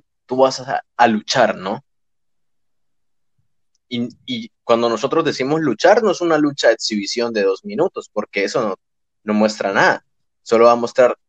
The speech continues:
dos cosas. Una, que sabes recibir golpes o que sabes hacer un conteo. Eso es lo único que va a demostrar. Pero cuando entra Charlo al ring, le ves energía, le ves ritmo, s-,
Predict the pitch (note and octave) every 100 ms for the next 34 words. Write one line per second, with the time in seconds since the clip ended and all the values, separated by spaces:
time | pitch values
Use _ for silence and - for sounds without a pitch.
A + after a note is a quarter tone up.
0 | - A2+ B2+ - C3 G2 E2+ - E3 G#3+
1 | G#3+ A#2 G#2+ C3 C#3 C3+ A2 G#2+ A2 C#3+
2 | E3 G3 - _ _ D3 F#3+ - - G#2
3 | A#2+ B2 G2+ A2+ A2 A#2 A#2 - A#2+ A2
4 | F2+ F2+ _ _ _ _ _ _ _ _
5 | _ _ _ _ - A#2 C3+ C#3 B2+ A2
6 | G2 F#2+ - F#2+ F#2+ G2 G#2 E2 _ G#2+
7 | G2+ - - A#2+ G#2+ _ _ _ _ -
8 | A2 G#2+ A2+ A2 C3 - F3 - C#3+ D3
9 | A#2 G2+ C3+ G3 _ _ _ _ _ _
10 | - G#2 G#2 C3+ D3+ - G2+ F#2+ - C3
11 | D#3+ E3+ F3 - F#2+ G2+ A2+ G#2 B2+ D#3+
12 | E3 F3+ F#3 _ _ _ _ _ - -